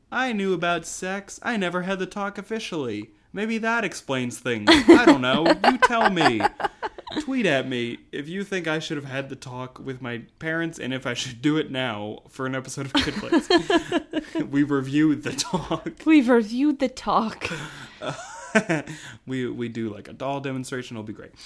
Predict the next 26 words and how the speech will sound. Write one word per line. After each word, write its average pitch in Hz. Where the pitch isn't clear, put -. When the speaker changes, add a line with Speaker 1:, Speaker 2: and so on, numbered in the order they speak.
Speaker 1:
But 240
yeah, 220
um, 175
it, 156
is 160
there 277
a 262
character 247
that 208
you 208
do 156
not 160
like 139
in 185
this 185
movie? 202
Speaker 2:
Um, 190
no. 185
Even 285
Gaston 185
is 170
perfectly 170
Gaston. 147
Like, 117
he's 180
a 175